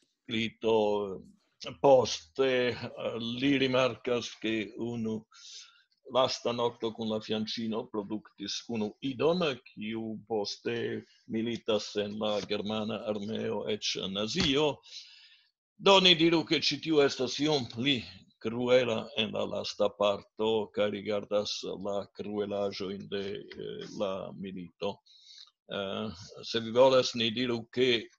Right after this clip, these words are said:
eh, Schwarz aparte estis tu-, tuŝita de tio, ĉar Schwarz estis franco el Lorino, el Loreno,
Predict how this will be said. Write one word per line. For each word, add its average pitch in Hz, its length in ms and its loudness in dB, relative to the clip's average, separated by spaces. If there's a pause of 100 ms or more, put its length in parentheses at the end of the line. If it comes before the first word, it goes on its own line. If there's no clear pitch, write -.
(120)
eh, 95 240 -6 (580)
Schwarz 143 640 2 (240)
aparte 123 540 2
estis 113 300 -6
tu-, - 160 -16 (340)
tuŝita 123 540 2
de 110 120 0 (100)
tio, 113 340 -2
ĉar 101 300 -2 (400)
Schwarz 110 500 -2 (460)
estis 113 480 -2 (220)
franco 113 840 -2
el 107 180 2
Lorino, 127 640 0 (160)
el 113 120 2
Loreno, 139 420 6